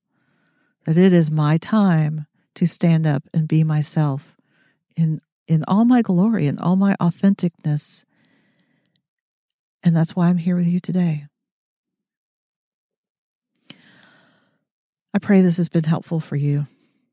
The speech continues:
If you have any questions or comments, please feel free to reach out. You can find me on my website, the women's sanctuary dot com, or on social media. Um, please feel free to like and subscribe and review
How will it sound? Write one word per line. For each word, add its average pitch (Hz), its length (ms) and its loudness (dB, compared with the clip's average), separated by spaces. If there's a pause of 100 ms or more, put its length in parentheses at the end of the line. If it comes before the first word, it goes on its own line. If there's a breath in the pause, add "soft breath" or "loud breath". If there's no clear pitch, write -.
(360)
If 202 120 0
you 247 40 6
have 226 100 2
any 226 80 4
questions 175 480 0
or 160 80 -2
comments, 156 460 -2
please 165 340 0
feel - 140 -4
free 160 180 -2
to 156 80 -2
reach 151 240 -2
out. 214 400 0 (500)
You 165 100 -8
can 165 140 -4
find 160 280 2
me 156 200 2
on 147 200 0
my 143 120 0
website, 160 420 0
the 160 80 -4
women's 156 300 -2
sanctuary 151 480 -6
dot 156 240 -4
com, 262 400 0
or 160 160 -2
on 156 120 -2
social 160 320 -2
media. 180 520 2 (800 soft breath)
Um, 156 420 0
please 226 240 2
feel 180 160 2
free 165 220 0
to 143 240 0 (360)
like 160 460 0
and 165 140 -6
subscribe 196 840 -2
and 156 380 -2
review 165 640 2